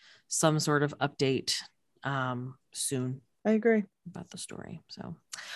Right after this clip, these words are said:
Speaker 1: well, thank you, Jovi. Thank you for sharing that one. Thank you, Christine, for, uh, sending in the story suggestion. We thoroughly appreciate that.
Speaker 2: Yes.
Speaker 1: You are awesome sauce.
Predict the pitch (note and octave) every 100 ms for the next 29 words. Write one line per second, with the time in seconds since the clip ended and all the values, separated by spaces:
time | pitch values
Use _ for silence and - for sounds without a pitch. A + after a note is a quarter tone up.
0 | - B3+ C#4+ E4+ D#4+ D#3 C#3+ D3 F#3+ E3+
1 | F3 E3+ E3 D#3 D3+ D3+ D3 F3 F#3 E3+
2 | E3+ - E3+ - E3 E3+ F3 E3+ E3 D#3
3 | D#3 B2+ D#3 D3 D3 - D#3+ D#3+ D#3 E3
4 | D#3 D3+ - D3+ D3+ D#3+ D3 C#3+ C#3 -
5 | D3 D3+ G#3+ F3+ D3+ - D3+ C#3+ C#3 A#2
6 | - C#3 C3 C3 A#2+ B2+ C#3+ F#3+ - -
7 | - F3 E3 D3+ - - - _ F3 E3+
8 | F3 D#3+ D#3+ D#3 E3 - - - D3+ D3
9 | - D#3+ D#3+ D3 C#3 A3+ - -